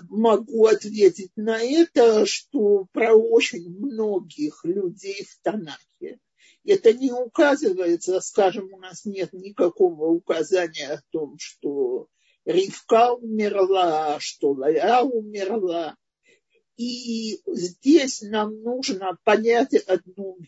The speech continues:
вещь. Э, Тора — это не учебник истории.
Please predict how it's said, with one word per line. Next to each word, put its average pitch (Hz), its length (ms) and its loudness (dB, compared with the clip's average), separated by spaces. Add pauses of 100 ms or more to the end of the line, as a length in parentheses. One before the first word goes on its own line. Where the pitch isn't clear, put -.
вещь. - 380 -20 (1160)
Э, 208 520 2 (840)
Тора — 285 640 0 (120)
это 214 360 2 (200)
не 240 380 -8 (200)
учебник 190 840 -2
истории. - 920 -14